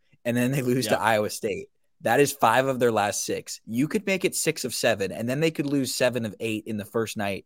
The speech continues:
Speaker 1: Wednesday night against, in the
Speaker 2: Yeah.
Speaker 1: Big twelve. That would put them at sixteen and sixteen.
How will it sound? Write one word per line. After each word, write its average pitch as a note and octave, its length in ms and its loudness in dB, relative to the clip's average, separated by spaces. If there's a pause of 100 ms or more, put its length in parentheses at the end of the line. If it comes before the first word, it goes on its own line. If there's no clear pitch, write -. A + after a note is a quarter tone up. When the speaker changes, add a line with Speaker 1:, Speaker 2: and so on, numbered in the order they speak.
Speaker 1:
Wednesday A2+ 380 -2
night G#2 260 -4
against, G#2 320 -8 (240)
in A2 120 -4
the - 20 -2
Speaker 2:
Yeah. G#2 60 -4
Speaker 1:
Big G#2+ 160 0
twelve. G2+ 200 -2 (300)
That C#3 180 8
would G3 160 4
put E3+ 220 2
them G2+ 340 -2 (260)
at A2+ 140 -2
sixteen - 460 -2
and A2 120 -2
sixteen. G#2 560 -6